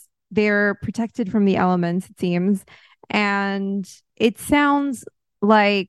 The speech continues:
when you do, when you will eventually get to see Arrakis, uh, it's almost like they're saving that to give to us through a very specific perspective, is the sense that I get. Because it's going to be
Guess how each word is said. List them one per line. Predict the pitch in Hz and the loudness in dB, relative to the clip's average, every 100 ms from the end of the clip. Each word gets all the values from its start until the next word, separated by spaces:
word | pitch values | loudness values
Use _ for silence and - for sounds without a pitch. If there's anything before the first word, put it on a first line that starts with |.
| - | -2
when | 208 233 226 | 2 2 2
you | 233 208 | 2 0
do, | 226 233 226 | 0 0 0
when | 226 226 | 0 2
you | 233 | 0
will | 202 208 226 226 | 0 0 -2 -2
eventually | 202 196 196 - 196 185 | -4 -4 -4 -2 0 0
get | 190 - | -2 -4
to | 185 | -10
see | - 196 | -2 0
Arrakis, | 185 185 180 175 - 175 175 185 - _ - - _ - - | 0 2 0 0 -4 -6 -6 -8 -14 _ -20 -20 _ -20 -4
uh, | 190 202 190 185 180 175 - | 2 4 6 6 4 2 0
it's | 226 240 | 0 2
almost | 240 214 | 0 0
like | 220 | -2
they're | 208 202 | 0 0
saving | - - 202 185 202 190 180 175 175 175 _ - | -2 -2 0 0 0 -2 -4 -6 -8 -12 _ -2
that | 175 190 180 - - | 2 4 4 0 2
to | 208 214 - | 4 4 4
give | 214 208 - | 4 4 2
to | 220 196 | 0 0
us | 185 - | 0 -4
through | - 196 190 | 4 6 6
a | 190 | 4
very | 165 180 180 180 175 - _ - | 2 0 0 -4 -6 -12 _ -20
specific | - 196 165 180 175 | -2 0 4 4 4
perspective, | - 185 - 165 - - - | 2 0 0 -4 -2 -6 -4
is | 170 | -2
the | 170 | -2
sense | 165 170 170 | -2 -2 -2
that | 170 | -2
I | - - | -2 0
get. | - - _ _ _ - _ | -4 -4 _ _ _ -20 _
Because | 214 220 190 | 6 6 4
it's | 185 | 0
going | 240 240 214 | 2 4 4
to | |
be | 226 | 2